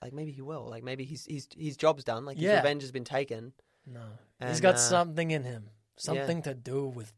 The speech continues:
Speaker 2: death.
Speaker 1: It's just that, that, well, it's, but it, yeah, it's
Speaker 2: What a
Speaker 1: ju-, and
Speaker 2: line.
Speaker 1: it's just that idea that, like,
Speaker 2: Fucking hell, what a line.
Speaker 1: yeah, these, these people
Speaker 2: Good
Speaker 1: can't,
Speaker 2: point.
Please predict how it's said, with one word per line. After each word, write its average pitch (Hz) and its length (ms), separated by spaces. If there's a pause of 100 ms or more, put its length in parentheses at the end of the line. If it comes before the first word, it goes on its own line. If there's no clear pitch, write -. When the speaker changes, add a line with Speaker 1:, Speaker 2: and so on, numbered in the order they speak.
Speaker 2:
death. - 320
Speaker 1:
It's 160 200
just 202 180
that, 202 220
that, 175 100
well, 185 140
it's, 185 120
but 180 200
it, 160 80
yeah, 196 220
it's 139 80
Speaker 2:
What 151 100
a - 20
Speaker 1:
ju-, 156 60
and 143 120
Speaker 2:
line. 156 80
Speaker 1:
it's 131 80
just 165 140
that 165 160
idea 143 400
that, 131 160
like, 135 340
Speaker 2:
Fucking 190 300
hell, 151 160
what 135 120
a 131 40
line. 113 300
Speaker 1:
yeah, 143 320
these, 147 280
these 139 240
people 139 300
Speaker 2:
Good 160 100
Speaker 1:
can't, 131 260
Speaker 2:
point. - 60